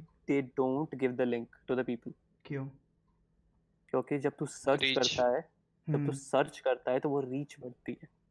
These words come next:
Speaker 2: अच्छा, plus
Speaker 1: ऐप
Speaker 2: it
Speaker 1: किसी और
Speaker 2: gets, like, more searchable also, right?
Speaker 1: वही ना,
Speaker 2: हाँ।
Speaker 1: वही जो Google एसईओ होता है, जिससे, अ, सर्च इंजन, but ऐसे एसईओ नाम है, पता नहीं लोग, चलो, fuck it। जो
Speaker 2: हाँ,
Speaker 1: भी
Speaker 2: हाँ।
Speaker 1: नाम होता है उसका, उससे क्या होता है, जितने हिट लग रहे हैं तेरे नाम पे, है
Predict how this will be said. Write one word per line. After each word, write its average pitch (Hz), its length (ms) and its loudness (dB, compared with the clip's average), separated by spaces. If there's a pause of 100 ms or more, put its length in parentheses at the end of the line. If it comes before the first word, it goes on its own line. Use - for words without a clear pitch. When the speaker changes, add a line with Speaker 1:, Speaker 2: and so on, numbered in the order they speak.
(380)
Speaker 2:
अच्छा, 190 160 -4
plus - 120 -8
Speaker 1:
ऐप 262 180 8
Speaker 2:
it 208 120 2
Speaker 1:
किसी 160 200 -2
और 139 140 2
Speaker 2:
gets, 160 340 2
like, 170 220 0
more 165 220 -2
searchable 151 540 -2
also, 127 300 -4
right? 127 300 -4 (440)
Speaker 1:
वही 131 260 -6
ना, 127 140 -8 (400)
Speaker 2:
हाँ। 147 100 -4
Speaker 1:
वही 135 160 6
जो 135 120 0
Google 131 320 2
एसईओ 131 460 0
होता 127 240 0
है, 170 240 0
जिससे, 127 360 0 (640)
अ, 123 180 6
सर्च 127 280 2
इंजन, 127 220 2
but 123 100 2
ऐसे 120 260 2
एसईओ 123 320 0
नाम 120 180 4
है, 117 60 0
पता - 180 -2
नहीं 117 100 2
लोग, 117 240 2
चलो, 113 160 0
fuck - 400 -4
it। 113 80 -10 (380)
जो - 120 2
Speaker 2:
हाँ, 131 80 6
Speaker 1:
भी 139 80 4
Speaker 2:
हाँ। 135 60 6
Speaker 1:
नाम 131 180 6
होता 123 220 0
है 123 60 4
उसका, 147 240 0 (160)
उससे 143 240 0
क्या 135 100 2
होता 131 120 0
है, 135 60 -8
जितने 143 240 -2
हिट 147 300 0
लग 135 120 6
रहे 127 100 4
हैं 123 100 2
तेरे 127 140 2
नाम 123 220 4
पे, - 160 -10
है - 60 -12